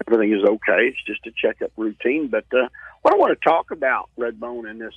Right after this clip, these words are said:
bonus segment is to share some t-, tricks, tips that I do to help find the deer in the areas I hunt. And you do this with trail cameras. And Wise Eye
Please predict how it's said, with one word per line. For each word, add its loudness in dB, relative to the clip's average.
bonus -2
segment -6
is -4
to -14
share 6
some -2
t-, -12
tricks, 2
tips 2
that -4
I 4
do -2
to -6
help -8
find -6
the -10
deer -2
in -6
the -6
areas 0
I 0
hunt. 0
And -2
you 4
do 4
this 4
with -2
trail 4
cameras. -8
And -2
Wise 4
Eye 0